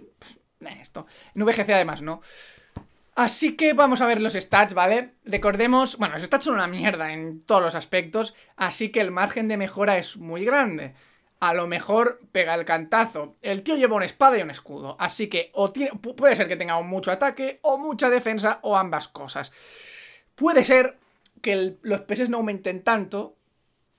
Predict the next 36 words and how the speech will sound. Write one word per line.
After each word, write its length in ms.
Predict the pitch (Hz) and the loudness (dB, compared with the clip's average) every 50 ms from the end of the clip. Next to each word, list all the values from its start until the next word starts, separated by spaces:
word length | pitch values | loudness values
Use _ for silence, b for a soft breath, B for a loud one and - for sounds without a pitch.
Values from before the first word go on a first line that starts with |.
| _ _ _ _ - B B B _ - | _ _ _ _ -20 B B B _ -4
Bueno, 220 | 226 214 147 147 - | -4 -4 -2 2 4
todos, 220 | 247 277 262 240 | 4 6 4 4
es 120 | 240 208 | 0 -2
que 160 | - 277 254 233 | 0 0 0 0
es 140 | 254 233 233 | 0 -2 2
malo 220 | 226 220 240 240 220 | 4 4 4 4 4
en 160 | 180 165 - | 0 -2 0
todos 220 | - 226 196 170 | 4 4 4 4
los 200 | 156 160 156 143 | 4 -2 -10 -12
stats, 240 | - - 143 151 139 | -10 -10 -10 -8 -6
¿vale? 180 | 143 147 165 180 | -4 -4 -4 -4
O 20 | |
sea, 140 | - - 165 | -4 -4 -6
es 80 | - | -6
que 120 | - - 180 | -6 -8 -8
no 320 | 165 175 190 190 196 196 | -6 -6 -6 -4 -4 -4
se 100 | - 180 | -4 -4
salva 200 | 143 170 165 147 | -2 -2 -2 -2
en 60 | 143 | -4
ninguno. 320 | 139 139 143 147 143 135 - B B B B B | -6 -8 -10 -10 -10 -12 -14 B B B B B
Diréis, 220 | B 190 180 170 - | B -6 -6 -4 0
tiene 180 | 214 220 262 | 0 2 2
noventa 340 | 254 240 220 208 202 202 165 | 2 2 0 0 -2 -2 -4
de 80 | 151 147 | -4 -6
ataque, 360 | 139 - 143 151 147 139 143 | -10 -10 -10 -10 -10 -10 -8
vale. 300 | 143 156 147 147 147 170 | -6 -6 -6 -8 -8 -6
Yo, 140 | 180 220 247 | -4 -4 -4
sinceramente, 640 | - 233 190 - 220 208 196 190 202 202 202 285 277 | -4 -6 -4 0 0 0 0 0 -4 -4 -4 -4 -6
cien 580 | 277 _ - 220 226 262 277 262 247 233 233 208 | -6 _ -4 -2 0 0 0 -2 -4 -4 0 0
base 260 | 202 - - - 165 | 2 2 0 0 -2
de 60 | 170 | 0
ataque 260 | 170 170 208 220 240 | 0 0 0 0 0
lo 80 | 226 202 | -2 -2
considero 480 | 196 185 - - 185 185 208 240 262 | -4 -6 -6 -4 -2 -2 0 0 -2
normal, 600 | 233 190 175 165 151 147 147 160 170 165 147 151 - | -2 -4 -6 -6 -6 -6 -6 -4 -4 -4 -4 -6 -10
imagínate. 680 | 190 185 170 151 - - 196 180 151 147 160 165 160 | -10 -10 -10 -8 -8 -6 -6 -6 -6 -6 -8 -8 -10